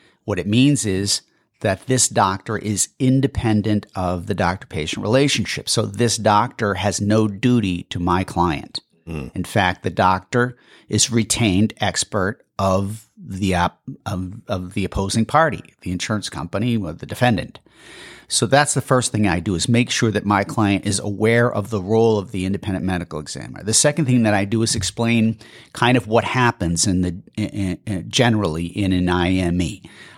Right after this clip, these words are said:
Speaker 1: I explain that this is not typically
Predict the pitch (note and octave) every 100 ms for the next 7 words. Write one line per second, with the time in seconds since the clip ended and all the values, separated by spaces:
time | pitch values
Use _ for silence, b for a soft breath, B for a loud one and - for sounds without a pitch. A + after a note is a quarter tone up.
0 | B - G2+ G2+ - A2 G#2+ G#2+ G2+ G2
1 | F#2+ - G#2+ G#2+ - A#2 G#2 G2+ - _
2 | - _ _ _ - - - - - F#2+
3 | E2 D2+